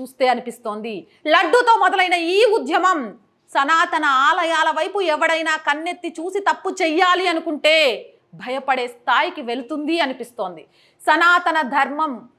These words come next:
అనేది ఈ లడ్డూతో మొదలైన ఉద్యమం హిందువులంతా ఐక్యం కావడానికి, సెక్యులర్ ముసుగులో నిద్రపోతున్న వాళ్ళను తప్పి, తట్టి లేపడానికి ఒక ఆయుధంగా మారబోతుంది అని చెప్పడంలో కూడా ఎలాంటి అతిశయోక్తి లేదు. ఇక,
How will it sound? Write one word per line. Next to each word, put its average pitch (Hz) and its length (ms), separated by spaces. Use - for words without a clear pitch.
అనేది 285 560
ఈ 269 440
లడ్డూతో 381 680
మొదలైన 311 400
ఉద్యమం 262 680
హిందువులంతా 277 840
ఐక్యం 311 340
కావడానికి, 285 480
సెక్యులర్ 403 480
ముసుగులో 349 380
నిద్రపోతున్న 330 580
వాళ్ళను 320 300
తప్పి, - 600
తట్టి 294 260
లేపడానికి 285 800
ఒక 208 180
ఆయుధంగా 269 840
మారబోతుంది 247 840
అని 233 100
చెప్పడంలో 226 420
కూడా 226 180
ఎలాంటి 285 680
అతిశయోక్తి 247 800
లేదు. 220 840
ఇక, - 140